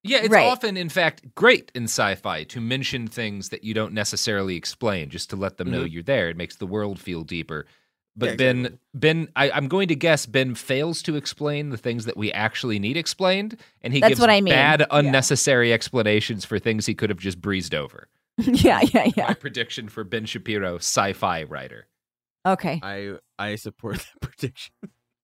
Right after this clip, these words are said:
Speaker 3: Uh, anyway, the whooshing lifts the ash from his lungs. <sighs> I pop on my night vision goggles and put on my boots.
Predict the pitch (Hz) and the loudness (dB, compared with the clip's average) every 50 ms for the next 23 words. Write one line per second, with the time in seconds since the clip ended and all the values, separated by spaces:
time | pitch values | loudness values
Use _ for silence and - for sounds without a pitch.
0 | _ _ _ _ _ _ _ _ _ - - - _ _ _ - 156 156 156 156 | _ _ _ _ _ _ _ _ _ -20 -20 -20 _ _ _ 4 8 8 10 10
1 | 160 233 254 240 202 185 165 160 151 160 156 139 165 175 170 - - 160 135 131 | 8 8 6 6 6 6 6 6 4 2 2 4 4 4 4 4 2 0 0 0
2 | 135 143 135 - - 131 117 117 123 123 117 - - 123 110 110 92 95 101 101 | 0 -2 -2 -4 -4 -2 2 4 4 4 4 0 -4 -10 -10 -10 -10 -12 -10 -10
3 | 95 87 85 90 95 - - _ _ _ _ _ _ _ _ _ _ _ _ _ | -10 -10 -12 -14 -16 -18 -20 _ _ _ _ _ _ _ _ _ _ _ _ _
4 | _ _ _ - 165 - - - 285 233 - 226 - 170 - _ _ _ _ - | _ _ _ -2 0 2 4 4 2 2 2 -2 -6 -8 -10 _ _ _ _ 0
5 | - - - - 202 214 214 - 208 190 180 156 143 131 123 117 120 139 151 113 | 2 2 4 4 4 4 6 8 6 6 8 6 6 4 4 4 4 4 4 2
6 | 107 120 101 - 98 104 - 101 90 92 87 87 95 92 101 92 92 - 139 135 | -2 -6 -6 -6 -8 -6 -4 -4 -4 -4 -4 -6 -8 -8 -8 -10 -6 -2 0 2
7 | 131 123 113 107 98 92 95 - 110 104 92 - - - - - | 2 0 0 -4 -6 -10 -10 -8 -8 -8 -8 -8 -12 -14 -16 -16